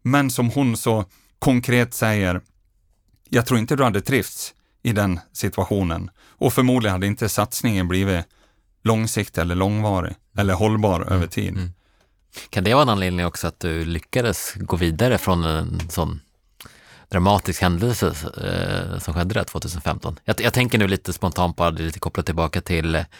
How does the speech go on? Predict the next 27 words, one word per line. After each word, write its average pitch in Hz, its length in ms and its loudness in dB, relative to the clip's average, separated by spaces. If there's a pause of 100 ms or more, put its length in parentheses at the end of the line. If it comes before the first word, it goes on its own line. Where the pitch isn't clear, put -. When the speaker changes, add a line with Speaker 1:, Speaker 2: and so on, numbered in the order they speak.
(360)
Speaker 2:
nu 98 80 0
känner 92 240 2
inte 85 180 -2
jag 80 220 2 (320)
Petter 85 220 -2
Northug 82 640 -4
Speaker 1:
Ja, 131 380 2
Speaker 2:
överhuvudtaget, 95 480 0
Speaker 1:
just 104 160 0
det. 98 100 0
Speaker 2:
men, 95 320 0
men, 95 140 0
men, 95 140 0
och 90 440 0
jag 95 140 2
lä-, 85 280 -2
läste 92 260 0
hans 87 120 -4
biografi 90 580 0
och 82 80 -2
då, 85 140 -2
då, 85 160 -4 (260)
man 92 100 -2
får - 120 -2
känslan 107 440 0
av 80 160 2
att - 100 -2